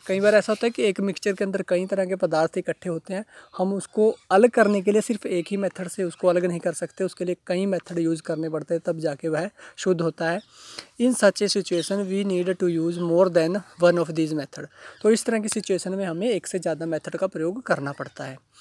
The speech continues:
एक्टिविटी सेवन है, take a mixture of sand and salt, how will we separate these? तो एक, अगर हम नमक का और रेत को, दोनों को मिक्स कर लें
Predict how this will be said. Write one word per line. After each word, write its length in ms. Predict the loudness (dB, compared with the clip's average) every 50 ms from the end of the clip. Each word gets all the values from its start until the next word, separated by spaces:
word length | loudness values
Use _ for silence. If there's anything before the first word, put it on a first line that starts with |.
| -20 -20 -20 -20 -14 -4 0
एक्टिविटी 400 | 0 0 0 0 -4 -2 0 0
सेवन 340 | 2 4 4 4 4 2 0
है, 220 | -2 -2 -4 -6 -6 _ _ -20 -20 -20 -20 -20 -20 -10 0 4
take 200 | 4 4 4 4
a 40 | 2
mixture 380 | 2 0 0 -2 -2 -2 -2 0
of 120 | -2 -2
sand 320 | 0 0 2 2 0 -2
and 160 | -2 -2 -2 -2
salt, 340 | -2 -2 -2 -4 -6 -10 -12 _ _ -20 -18 -18 -18 -18 -18 -10 -2 4
how 200 | 8 8 8 8
will 240 | 6 2 -2 -2 -2
we 240 | -4 -6 -6 -2 -2
separate 340 | -4 -4 -2 -4 -4 -4 -4
these? 340 | -4 -4 -4 -6 -6 -10 -16 _ _ _ -20 -20 -20 -12 _ 0
तो 180 | 0 0 0 _ -4 -4
एक, 160 | -2 2 2
अगर 220 | 2 4 4 4
हम 280 | 4 4 4 4 2 0 -2 -6 -6 -2
नमक 360 | 0 2 4 4 4 4 4
का 220 | 2 4 6 4 4
और 360 | 4 4 4 2 2 0 0 0
रेत 300 | 0 0 0 0 -2 -2
को, 140 | -2 -2
दोनों 260 | 0 0 -2 -2 -4 -2
को 120 | -2 -2
मिक्स 260 | -2 -2 -2 -4 -4
कर 160 | 0 0 0
लें 240 | 0 0 -4 -4 -6